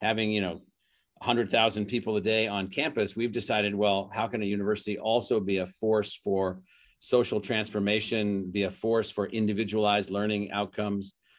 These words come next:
Uh, how can we move past college degrees being the only thing that we're engaged in? How can we also help people when they're, uh, teaching their kids at home or they're, or they're, uh, changing jobs or they're moving into a new career or they're just thinking about big, deep things?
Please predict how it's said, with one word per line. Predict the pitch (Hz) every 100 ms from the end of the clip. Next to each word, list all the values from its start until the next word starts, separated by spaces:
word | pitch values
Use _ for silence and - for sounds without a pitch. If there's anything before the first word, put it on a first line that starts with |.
| _ _
Uh, | 90
how | 104 113
can | 113
we | 104
move | 107 107 -
past | 117 113 110 -
college | 113 117 107 92
degrees | 92 113 113
being | 95 107 98
the | 95
only | 104 107
thing | 104 104
that | 98
we're | 104
engaged | 95 92 98 107 104 107
in? | 104
How | 104
can | 101 98
we | 98
also | 104 - 98 95 _ _ _
help | 110 -
people | 120 107 107 101 98
when | 101 95
they're, | 92 90 82
uh, | 87 85 85 _ _ _ _ _
teaching | - 120 117
their | 104 127
kids | 104
at | 101
home | 104 117 117 113
or | 104 92
they're, | 90 85 85 85 85
or | 92 90
they're, | 90 85 85 82
uh, | 82
changing | - 120 113 113
jobs | 98 110 113 113 104
or | 98
they're | 92 90 117
moving | 117
into | 110 98
a | 104
new | 107 107
career | - 104 113 113 113
or | 98
they're | 90 90
just | 104 -
thinking | 107 107
about | 104 98 92
big, | 107 98
deep | 104 104
things? | - 107 104